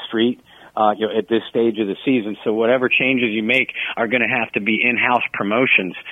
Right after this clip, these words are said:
Um, yeah, it does start with the players. They need to execute better, but, you know, the, the game planning for this offense, they need to use their playmakers, uh, you know, at a more optimum level. And it's just, it's not something we've seen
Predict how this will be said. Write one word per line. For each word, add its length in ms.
Um, 420
yeah, 160
it 140
does 280
start 220
with 140
the 80
players. 400
They 100
need 220
to 160
execute 560
better, 340
but, 240
you 80
know, 60
the, 280
the 100
game 400
planning 440
for 100
this 160
offense, 460
they 140
need 260
to 60
use 440
their 140
playmakers, 800
uh, 320
you 100
know, 80
at 120
a 80
more 260
optimum 600
level. 260
And 80
it's 140
just, 240
it's 180
not 200
something 260
we've 140
seen 320